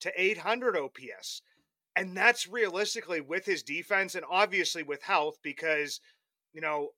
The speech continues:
unfortunately, since that miraculous season, Ke'Bryan Hayes hasn't had a full season of health, but, I mean, that plays into it as well. But a guy that can be off for a month and is still, like, a three war player because he can have this turnaround,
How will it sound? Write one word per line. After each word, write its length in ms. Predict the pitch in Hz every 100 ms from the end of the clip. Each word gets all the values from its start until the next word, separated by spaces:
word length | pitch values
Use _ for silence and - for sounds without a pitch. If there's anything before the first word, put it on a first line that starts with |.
| 156
unfortunately, 960 | 170 - 165 185 - 156 147 147 143 -
since 460 | - - 175 170
that 320 | 165 147 135 -
miraculous 540 | 147 156 147 - 143 -
season, 520 | 175 170 143 135 135
Ke'Bryan 420 | 151 147 147 139
Hayes 340 | 135 147 139 -
hasn't 340 | 135 127 131
had 400 | 127 143 135 127 127 _ _ _ _
a 80 | 139
full 240 | - 165 151
season 380 | - 165 123
of 80 | 127
health, 420 | - 196 143 151 _
but, 120 | - 156
I 60 | 151
mean, 160 | 156
that 200 | 147 156
plays 280 | - 160 143
into 220 | 151 139
it 60 | 139
as 120 | 123
well. 400 | 131 233 170 151 - - - _
But 100 | 202
a 40 |
guy 240 | 190 233 294
that 120 | 254
can 120 | 180
be 140 | 175
off 300 | 156 180 208
for 100 | 196
a 60 | 160
month 400 | 143 143 196 220
and 100 | 165
is 120 | 165 -
still, 320 | - 175 175
like, 240 | 160 156 - 139 _ -
a 60 | 143
three 300 | 139 170 175
war 220 | 165 160
player 400 | - 147 156 185
because 460 | 156 - 151 147 -
he 140 | 143
can 160 | 151 131
have 240 | 143 143
this 160 | 143 -
turnaround, 600 | 131 131 170 190 247